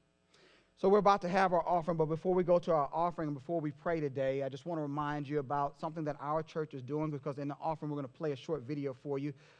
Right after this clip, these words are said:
Uh, Kathy mentioned it in her, in her prayer that we have partnered with Samaritan's Purse, and we are, uh, by God's grace, as some of you are involved with in our church, helping a, a family from Afghanistan who are refugees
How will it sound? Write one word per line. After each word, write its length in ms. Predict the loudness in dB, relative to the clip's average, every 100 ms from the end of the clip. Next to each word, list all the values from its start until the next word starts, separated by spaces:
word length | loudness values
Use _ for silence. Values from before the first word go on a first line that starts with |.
| _
Uh, 100 | 0
Kathy 320 | 4 2 2 0
mentioned 320 | -2 -2 -2
it 100 | -2
in 60 |
her, 160 | -4 -8 -4
in 100 | -2
her 140 | -4
prayer 340 | -2 -2 -2
that 160 | -2 -4
we 140 | -2
have 140 | -4 -6
partnered 380 | -2 -2 -2 -4
with 120 | -8
Samaritan's 480 | -6 -4 -4 -6 -12
Purse, 300 | _ -6 -6
and 160 | -8 -4
we 140 | -4
are, 100 | -4 -8 -20 _
uh, 160 | -2 -2
by 240 | 2 2
God's 400 | 2 2 2 0
grace, 380 | -4 -2 -2 -4
as 100 | -8
some 200 | -4 -4
of 60 | -4
you 140 | -4
are 40 |
involved 640 | -4 -6 -4 0 2 2 -2
with 200 | -6 -6
in 100 | -6
our 140 | -8
church, 280 | -8 -10 -6
helping 320 | -4 -2 -4
a, 160 | -8 -10
a 80 | -14
family 340 | -8 -6 -4
from 220 | -6 -8 -8
Afghanistan 680 | -12 -6 -4 -4 -6 -10 -6
who 120 | -6
are 60 |
refugees 720 | -4 -6 -6 -8 -8 -8 -10